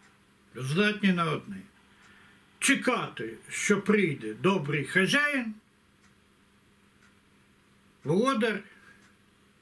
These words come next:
буде приймати рішення, буде про них турбуватися.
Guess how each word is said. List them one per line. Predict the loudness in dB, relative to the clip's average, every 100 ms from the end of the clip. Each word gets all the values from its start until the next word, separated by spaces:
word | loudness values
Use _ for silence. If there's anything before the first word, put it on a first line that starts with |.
| _ _ _ _ _ _ _ _ _ _ _ _ _ _ _ _ _ _ _ _ 0
буде | 2 2 2
приймати | 4 4 4 2 0 0
рішення, | 2 0 2 4 4
буде | 4 2 2
про | 0 -2
них | 0 -2
турбуватися. | -4 -6 -4 -6 -6 -12 -14 -16 -16